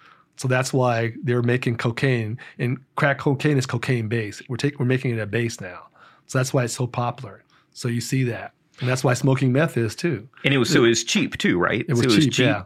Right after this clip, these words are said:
Speaker 2: So
Speaker 1: Yeah.
Speaker 2: it just
Speaker 1: About
Speaker 2: rolled through.
Speaker 1: Hundred bucks a gram.
Speaker 2: How did the gangs get involved in it?
Speaker 1: Money. It's all about making money.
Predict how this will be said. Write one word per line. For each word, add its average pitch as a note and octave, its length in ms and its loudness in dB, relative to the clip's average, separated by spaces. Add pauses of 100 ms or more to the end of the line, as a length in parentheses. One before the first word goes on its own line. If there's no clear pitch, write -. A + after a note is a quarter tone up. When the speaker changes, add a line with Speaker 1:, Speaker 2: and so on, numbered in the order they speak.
(120)
Speaker 2:
So A#2 480 4
Speaker 1:
Yeah. - 60 2
Speaker 2:
it - 20 2
just A2 180 4
Speaker 1:
About F#2+ 120 0
Speaker 2:
rolled A#2+ 440 4
through. F#2+ 380 -2
Speaker 1:
Hundred C#3 220 4
bucks C3+ 180 4
a - 20 0
gram. A#2 460 0 (480)
Speaker 2:
How - 120 2
did G#3+ 100 0
the F3 40 4
gangs D#3 320 0
get A#2 120 0
involved E2 280 -6
in - 120 -8
it? - 120 -18 (320)
Speaker 1:
Money. B2+ 440 0 (100)
It's - 100 -6
all B2 100 2
about B2 200 2
making A#2+ 260 0
money. G#2+ 360 -4